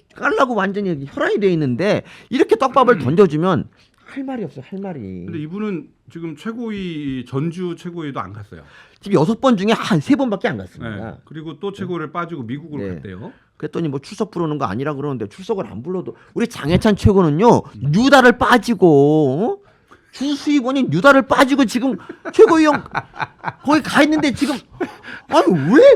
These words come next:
Speaker 1: 왜 이러는 겁니까? 출석, 출석 부를 때만 잘합니까 이게? 아니 빨땡에도 한번 나오셔서 그냥
Speaker 2: 네.
Speaker 1: 뽑아만 주시면 진짜 열심히 하겠다고.
Speaker 2: 아,
Speaker 1: 그때
Speaker 2: 나-, 나왔어요?
Speaker 1: 빨땡에 나왔어요.
Speaker 2: 김-, 김전 최고가?
Speaker 1: 네, 이렇게 할 거면은
Speaker 2: 어.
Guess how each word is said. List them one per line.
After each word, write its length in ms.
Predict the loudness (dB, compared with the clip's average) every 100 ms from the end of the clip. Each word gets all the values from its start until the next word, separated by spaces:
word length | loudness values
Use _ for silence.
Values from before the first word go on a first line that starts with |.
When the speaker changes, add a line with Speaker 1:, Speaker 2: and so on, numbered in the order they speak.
| 4 -4 2
Speaker 1:
왜 80 | 4
이러는 380 | 4 2 2 0
겁니까? 720 | -2 -2 -2 0 0 0 -2
출석, 340 | -6 -6 -6 -6
출석 300 | -2 0 0
부를 200 | -2 2
때만 240 | 4 4
잘합니까 520 | 4 4 4 2 0
이게? 280 | 0 -2 -4 _ _ -20 -10
아니 360 | -4 -2 -2 -4
빨땡에도 400 | -4 -4 -4 -2
한번 180 | -2 -2
나오셔서 540 | 0 0 -2 -2 -2
그냥 220 | -2 -4 -6
Speaker 2:
네. 80 | -14 _ _
Speaker 1:
뽑아만 380 | -8 -4 -4 -4
주시면 360 | -8 -12 -14 -16
진짜 220 | -14 -12
열심히 300 | -10 -8 -2
하겠다고. 480 | 0 0 0 -2 -4 -10 -6
Speaker 2:
아, 100 | 0
Speaker 1:
그때 100 | 0
Speaker 2:
나-, 120 | 0
나왔어요? 460 | 2 4 4 0 -4
Speaker 1:
빨땡에 300 | -6 -6 -8
나왔어요. 420 | -10 -14 -16 -10
Speaker 2:
김-, 80 | -4
김전 180 | -2 -2
최고가? 380 | -4 0 0
Speaker 1:
네, 160 | 0 -2
이렇게 280 | -4 -2 4
할 140 | 4
거면은 360 | 4 0 0 -2
Speaker 2:
어. 380 | -2 -2 -2